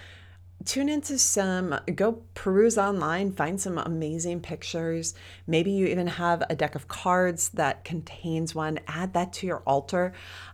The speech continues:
Um, do something that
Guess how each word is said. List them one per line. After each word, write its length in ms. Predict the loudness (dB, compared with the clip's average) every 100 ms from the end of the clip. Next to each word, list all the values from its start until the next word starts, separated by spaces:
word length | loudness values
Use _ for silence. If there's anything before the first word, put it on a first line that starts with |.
| 2
Um, 720 | 4 6 4 2 0 -2 -4
do 220 | -4 -2
something 800 | 0 2 2 4 4 4 4 2
that 640 | 0 0 0 2 0 -2